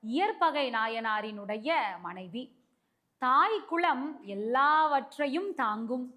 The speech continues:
குழந்தையை வயிற்றிலும் இடுப்பிலும் தாங்கக்கூடிய அற்புதமான குலம் தாய் குலம். ஒரு குடும்பத்தையே தன்னுடைய தோளில் சுமக்கக்கூடிய அற்புதமான பாக்கியம் ஒரு பெண்ணிற்கு உண்டு.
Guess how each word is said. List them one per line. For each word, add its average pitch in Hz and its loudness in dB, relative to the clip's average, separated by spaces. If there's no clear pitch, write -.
குழந்தையை 302 0
வயிற்றிலும் 294 0
இடுப்பிலும் 277 -2
தாங்கக்கூடிய 240 -4
அற்புதமான 277 0
குலம் 247 -4
தாய் 202 -4
குலம். 208 -10
ஒரு 277 2
குடும்பத்தையே 381 2
தன்னுடைய 277 0
தோளில் 370 2
சுமக்கக்கூடிய 277 -2
அற்புதமான 269 0
பாக்கியம் 233 -2
ஒரு 226 0
பெண்ணிற்கு 240 -4
உண்டு. 190 -10